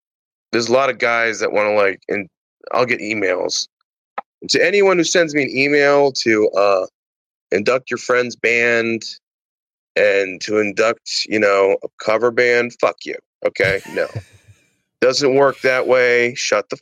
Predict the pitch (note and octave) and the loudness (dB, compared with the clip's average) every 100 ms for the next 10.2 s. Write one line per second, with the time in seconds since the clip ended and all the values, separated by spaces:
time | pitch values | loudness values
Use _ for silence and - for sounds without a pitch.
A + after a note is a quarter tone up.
0 | - C#3+ C#3 A#2 A#2 - _ - _ - | 0 0 2 0 0 -4 _ -20 _ -6
1 | A2+ A2 B2+ B2+ - C3+ B2+ C3 B2 B2 | -2 0 0 -2 0 0 0 -4 -2 -2
2 | A#2 - A2+ A#2 A2 A#2+ B2 A2+ A#2+ A#2+ | -4 -4 -2 0 0 0 0 -2 0 0
3 | - A2+ G#2+ - G#2+ G#2+ - A2 G#2 G2+ | -2 -2 -2 -2 -2 -4 -4 -4 -2 0
4 | G2 F#2 F2 - - - - - - - | 0 0 -2 -6 -10 -6 -6 -6 -12 -20
5 | - _ E2+ G2+ F#2 E2+ F2 G#2+ G2 - | -20 _ -4 -2 -2 0 -2 -4 -6 -2
6 | A2+ A2+ A2 - A2 G#2 - G#2+ F2 C#2 | 0 -2 -2 -2 0 0 0 0 -2 -4
7 | - - - F2 F2 F2+ E2 - - - | -2 -2 -2 -2 0 0 0 -6 -20 -6
8 | - A#2 - C#3+ C#3 B2+ B2 G#2+ A#2 - | -2 -2 0 0 0 2 2 0 -2 0
9 | C3 - - A2+ A#2 G#2+ G#2 G#2 E2 - | -2 -2 -4 -2 -4 0 0 0 -2 -4
10 | F2 | -4